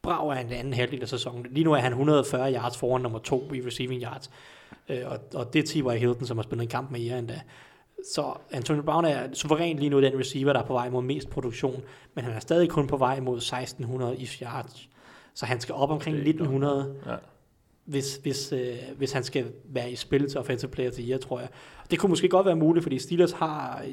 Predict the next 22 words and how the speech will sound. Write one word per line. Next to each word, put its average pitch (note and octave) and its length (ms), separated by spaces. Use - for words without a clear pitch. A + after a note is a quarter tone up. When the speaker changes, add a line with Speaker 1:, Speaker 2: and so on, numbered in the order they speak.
Speaker 1:
en B2+ 120
masse C#3 240
dårlige C3 560
secondaries B2+ 760
på C3 100
programmet C3+ 460
den - 80
anden C3 160
halvdel C3+ 280
af B2 80
sæsonen, C#3 380
men C3 140
det C3+ 120
virker C#3 200
usandsynligt. B2 720
Derfor C3+ 180
der A#2 80
holder B2+ 200
jeg A#2 120
på A#2 60
en A#2 100
quarterback. A#2+ 380